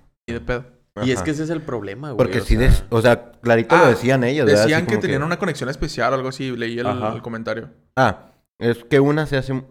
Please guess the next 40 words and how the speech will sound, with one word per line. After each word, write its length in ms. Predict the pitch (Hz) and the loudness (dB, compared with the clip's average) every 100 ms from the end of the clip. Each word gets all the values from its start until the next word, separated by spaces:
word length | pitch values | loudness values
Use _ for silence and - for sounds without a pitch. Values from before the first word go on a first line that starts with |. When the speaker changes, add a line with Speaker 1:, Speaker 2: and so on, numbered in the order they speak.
| _ | _
Speaker 3:
muy 220 | 104 127 | -4 0
amiga, 380 | 131 127 123 135 | 2 2 2 2
güey. 240 | 156 233 - | 0 -4 -6
O 80 | |
sea, 140 | 117 135 | 2 4
le 100 | 123 | 4
di-, 160 | 113 113 | 2 -4
el 120 | 113 | -4
vato 200 | 110 104 139 | -2 0 -2
el 60 | |
primero 240 | - 110 120 | -2 -2 -2
le 80 | |
tira 200 | 123 127 127 | 0 0 2
rollo 320 | 123 131 131 | 2 2 0
y 120 | 113 | 0
le 120 | 95 | 0
dice 240 | 92 90 98 | -2 -6 -8
que 100 | 92 | -6
no, 360 | 92 98 98 _ - | -6 -8 -12 _ -12
ella 220 | 87 95 | -8 -8
no 140 | 92 | -8
quiere 240 | 92 95 95 | -10 -10 -10
ser 600 | - _ _ _ - 82 | -12 _ _ _ -6 -4
novia 340 | 90 90 95 | -4 -2 -2
ni 100 | 101 | -2
nada, 360 | 95 95 101 107 | -4 -4 -6 -4
pero 180 | 98 87 | -4 -4
quiere 200 | 92 87 | -8 -8
ser 120 | 90 | -8
su 80 | 104 | -8
amiga, 280 | 104 135 90 | -6 -6 -8
güey. 160 | 80 - _ _ - | -10 -18 _ _ -6
Y 80 | |
se 80 | 101 | -2
hace 140 | 110 113 | 0 2
muy 120 | 113 | 2
amigo, 300 | 113 113 95 | 2 2 0
¿no? 240 | 110 143 - | -4 -8 -4
La 100 | 107 | -2
segunda. 480 | 104 101 110 95 | 0 0 0 -2